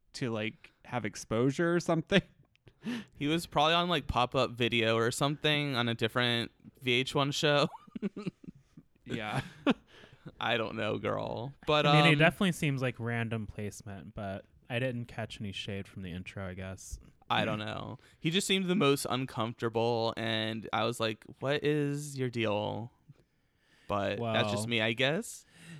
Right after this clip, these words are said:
Speaker 3: yeah, I mean, these are straights coming into the queer wild, so keep that in mind.
Speaker 2: Definitely. Uh, so our three special guest queens this episode were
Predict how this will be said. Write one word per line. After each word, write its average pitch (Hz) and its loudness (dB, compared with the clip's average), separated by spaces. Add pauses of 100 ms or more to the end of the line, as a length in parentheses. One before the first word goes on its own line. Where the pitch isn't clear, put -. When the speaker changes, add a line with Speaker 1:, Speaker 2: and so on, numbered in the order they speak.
Speaker 3:
yeah, 120 2
I 117 2
mean, 127 0
these 135 2
are 135 0
straights 123 -4
coming 123 -6
into 117 -4
the 117 -2
queer 120 -6
wild, 104 -4
so 98 -8
keep - -10
that 110 -4
in 104 -6
mind. 95 -8 (1300)
Speaker 2:
Definitely. 113 0 (600)
Uh, 98 -2
so 135 -2
our 131 4
three 311 0 (180)
special 151 0
guest 120 0
queens 135 -2
this 131 -2
episode 123 -2
were 113 4